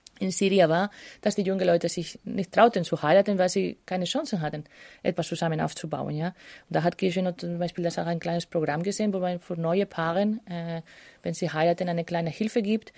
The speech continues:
damit sie eben zusammen eine Familie, äh, bringen, zusammenbringen können. Also das alles wird bleiben. Also kleine Projekte, große Projekte. Und ich glaube, die Christen in Nahosten wird weiter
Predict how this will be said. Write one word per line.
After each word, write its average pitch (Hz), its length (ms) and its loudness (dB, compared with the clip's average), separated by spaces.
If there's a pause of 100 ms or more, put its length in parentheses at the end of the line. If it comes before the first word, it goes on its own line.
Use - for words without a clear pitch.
(180)
damit 185 300 -2
sie 190 340 0 (260)
eben 147 220 -2
zusammen 170 420 -4
eine 160 160 -2
Familie, 165 500 -2
äh, 156 360 -8 (340)
bringen, 160 560 -4
zusammenbringen 170 720 -2
können. 156 320 -6 (320)
Also 185 140 0
das 202 140 4
alles 220 240 4
wird 208 160 2
bleiben. 180 280 4
Also 165 140 -2
kleine 208 320 2
Projekte, 214 480 0
große 180 260 0
Projekte. 180 360 -2
Und 175 40 -2
ich 165 80 -6
glaube, 175 160 4
die 170 80 0
Christen 175 300 -6
in 165 100 -2
Nahosten 165 480 -4
wird 170 220 -4
weiter 165 420 -2